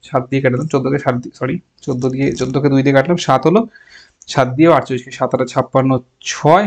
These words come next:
হাতে পাঁচ, চার সাড়ে আঠাশ আর পাঁচে তিনশো ছত্রিশ সেমি স্কয়ার। দেখো এর বাইরে রম্বসের question আসে না, এগুলোই ঘুরিয়ে ফিরে আসে। এই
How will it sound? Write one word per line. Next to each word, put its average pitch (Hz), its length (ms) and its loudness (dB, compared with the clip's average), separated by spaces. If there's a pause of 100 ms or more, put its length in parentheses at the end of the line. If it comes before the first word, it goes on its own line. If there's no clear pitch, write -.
হাতে 127 180 -2 (140)
পাঁচ, 190 180 4 (360)
চার 131 160 -4
সাড়ে 135 160 0
আঠাশ 127 220 -4
আর 135 120 -4
পাঁচে 135 200 -2 (760)
তিনশো 131 320 -4 (800)
ছত্রিশ - 460 -10
সেমি 123 240 -8
স্কয়ার। - 200 -16 (880)
দেখো 165 160 2 (200)
এর 175 160 8
বাইরে 160 200 2 (120)
রম্বসের 135 320 -2
question 143 260 -2
আসে 120 140 -6
না, 120 100 4
এগুলোই 165 240 6
ঘুরিয়ে 127 220 -2
ফিরে 123 240 -12
আসে। - 100 -12 (120)
এই 151 60 6